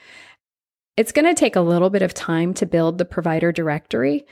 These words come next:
You know, I have to reach a lot of people to make this a national provider directory. It's actually the only licensed mental health provider directory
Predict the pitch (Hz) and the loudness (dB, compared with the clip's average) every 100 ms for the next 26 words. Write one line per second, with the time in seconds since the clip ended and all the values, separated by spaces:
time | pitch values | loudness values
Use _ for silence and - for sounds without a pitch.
0 | - _ - 170 180 - 175 175 202 208 | -20 _ -2 2 2 2 0 2 2 2
1 | 175 165 170 170 - 175 - 185 185 196 | 2 4 2 0 -4 -6 0 0 0 -4
2 | 170 165 160 - - _ 175 - 170 170 | -2 0 -2 -4 -20 _ -2 0 -2 0
3 | 156 156 - 185 180 196 214 - 202 190 | 0 0 -2 -2 -2 -2 -4 -4 0 2
4 | 202 202 208 202 233 226 233 190 - - | 2 2 2 2 2 0 2 -2 -4 -4
5 | 185 - 190 185 180 175 - 180 165 175 | -4 -2 0 2 0 0 -2 0 0 2
6 | 196 233 262 254 _ _ _ _ _ _ | 2 4 2 0 _ _ _ _ _ _
7 | _ - 196 196 214 208 214 202 202 - | _ 2 2 4 0 0 2 2 0 -2
8 | 202 - 202 190 190 196 208 202 196 - | -4 -4 -2 0 2 2 2 2 0 0
9 | 214 214 220 | 2 2 0